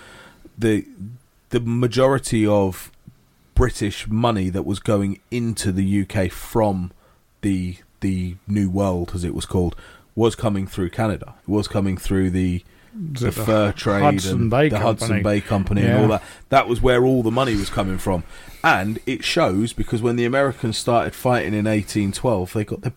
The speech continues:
Speaker 1: butts kicked by us.
Speaker 2: Not commenting.
Speaker 1: No.
Speaker 2: <laughs>
Speaker 1: And if you don't know that story, I have done an episode of the War of eighteen twelve, so that might
Speaker 2: Yeah,
Speaker 1: shock
Speaker 2: yeah.
Speaker 1: you. But, um, yeah,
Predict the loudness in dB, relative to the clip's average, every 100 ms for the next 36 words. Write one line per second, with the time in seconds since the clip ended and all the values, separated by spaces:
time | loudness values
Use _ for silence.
0 | _ -4 -2 -6 -12 -12 -14 -18 -20 -20
1 | -20 -20 -20 -14 -4 0 0 -2 -6 -14
2 | -16 -4 0 0 0 -4 -4 -4 -6 -8
3 | -6 2 4 6 6 6 4 4 4 4
4 | 2 4 4 2 4 6 6 6 4 6
5 | 4 2 -2 0 2 4 2 2 2 2
6 | 2 2 2 2 0 -2 0 2 2 2
7 | 2 0 0 0 0 0 0 0 -4 -4
8 | 0 0 0 0 2 2 2 2 0 -2
9 | -8 -20 -20 -6 -2 0 2 0 0 -2
10 | -10 -20 -20 -2 2 2 2